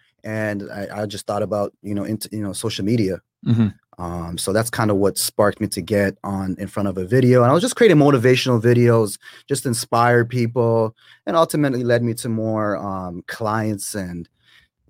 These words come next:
Speaker 1: eventually selling programs online. I feel like, you know, I started at, started early selling programs online. Uh,
Speaker 2: Okay.
Speaker 1: now it's, like, a must-have, must do
Speaker 2: Yeah.
Speaker 1: for people, uh,
Speaker 2: When,
Speaker 1: who
Speaker 2: and what, what year was this around when you got into the
Speaker 1: Two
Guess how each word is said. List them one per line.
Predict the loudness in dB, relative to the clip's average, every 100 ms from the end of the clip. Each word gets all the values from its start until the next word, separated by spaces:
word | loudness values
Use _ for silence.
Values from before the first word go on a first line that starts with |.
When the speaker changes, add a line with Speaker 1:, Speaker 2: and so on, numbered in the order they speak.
| -20 -10
Speaker 1:
eventually | -6 -6 -6
selling | -6 -4 -2 -4
programs | -4 -4 -4 -4 -6 -8
online. | -10 -8 -8 -6
I | -4
feel | 2 4
like, | 2
you | 2 2
know, | 4
I |
started | 2 2 4 4
at, | 2 -4 -14 -18 -10
started | 0 2 2 0
early | 4 6 4 0
selling | -2 -2 -2
programs | -4 -4 -2 -2 -4
online. | -6 -6 -4 -6 -8 _ _
Uh, | -2
Speaker 2:
Okay. | 2
Speaker 1:
now | 4 4
it's, | 4 2
like, | 0 -2 _ _ -8
a | -2
must-have, | -2 -2 -6 -8 -8
must | -4 2
do | 4
Speaker 2:
Yeah. | 6 4 0
Speaker 1:
for |
people, | -6 -14 -10 -12 -8
uh, | -4
Speaker 2:
When, | -2
Speaker 1:
who | 2
Speaker 2:
and |
what, | 2 2
what | 2 4
year | 4
was | 4 2
this | 2 2
around | 2 4
when | 2
you | 2
got | 4
into |
the |
Speaker 1:
Two | 6